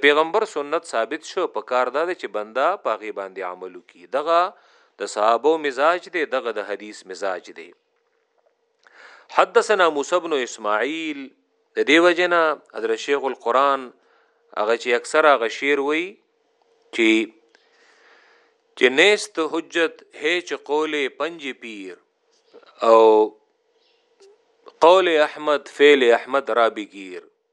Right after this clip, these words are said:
د پنج پیر قول هغه حجت نه دی، بلکې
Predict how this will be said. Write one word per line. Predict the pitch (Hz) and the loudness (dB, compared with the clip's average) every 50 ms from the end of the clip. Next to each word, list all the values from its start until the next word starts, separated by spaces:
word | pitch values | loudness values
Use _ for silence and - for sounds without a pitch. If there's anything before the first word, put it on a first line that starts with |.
| _ _ _ _ _ _ _ _ _ - | _ _ _ _ _ _ _ _ _ -14
د | 107 - - | -10 -6 -4
پنج | 123 131 127 - - | -4 -4 -6 -10 -8
پیر | 196 208 196 175 - - 160 | -4 -4 -4 -4 -2 -2 -2
قول | 170 185 196 190 | -2 -2 -4 -4
هغه | - 123 113 127 131 - | -4 -4 -4 -4 -4 -6
حجت | - 123 - - - 135 139 - 139 143 | -6 -12 -10 -6 -6 -6 -6 -6 -8 -8
نه | 156 147 123 | -8 -4 -4
دی، | 101 87 82 - _ _ _ _ _ _ - - _ _ _ - 135 | -4 -6 -6 -10 _ _ _ _ _ _ -20 -20 _ _ _ 4 4
بلکې | 151 175 175 - - | 4 4 4 2 0